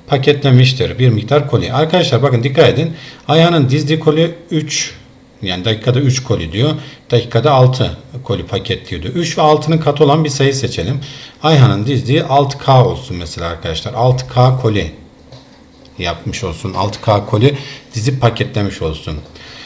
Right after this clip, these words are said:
Burcu ise bu süre boyunca altmış koli yumurta diz. Bu sürede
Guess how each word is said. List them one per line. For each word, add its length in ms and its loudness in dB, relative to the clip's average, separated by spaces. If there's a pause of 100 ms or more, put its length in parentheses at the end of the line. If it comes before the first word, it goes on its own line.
(220)
Burcu 320 2
ise 340 0
bu 80 -2
süre 280 4
boyunca 580 4 (260)
altmış 380 0
koli 200 2
yumurta 440 -2
diz. 160 -10
Bu 100 -2
sürede 360 -2